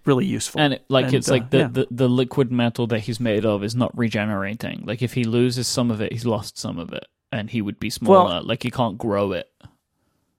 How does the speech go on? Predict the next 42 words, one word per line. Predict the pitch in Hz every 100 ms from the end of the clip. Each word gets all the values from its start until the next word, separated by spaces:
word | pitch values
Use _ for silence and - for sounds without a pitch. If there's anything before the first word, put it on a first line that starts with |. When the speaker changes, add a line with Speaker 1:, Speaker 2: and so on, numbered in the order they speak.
| _
Speaker 1:
Well, | - 180
right. | 202 160 -
So | 165
he | 165
has | 170
to | 165
go | 147 143
when | 139 139
they, | 135
when | 131 139
they | 131
shoot | - 151
part | 143 135
of | 127
him | 127
off, | 127 131 - -
it, | 127
like, | 135 120 -
bubbles | 139 123 117 110
back | 127 120 -
to, | -
Speaker 2:
Yeah, | 107
Speaker 1:
into | 120
his | 120 117
Speaker 2:
like, | 117
Speaker 1:
shoe | 135 113
Speaker 2:
he | 120
has | 131 -
to |
Speaker 1:
at | 131
one | - 110
Speaker 2:
collect | 104
Speaker 1:
point. | 117 110
He |
Speaker 2:
it, | -
Speaker 1:
has | -
to | -
get | 123
it | 113
Speaker 2:
which |
Speaker 1:
back, | 117 113 -
yeah. | -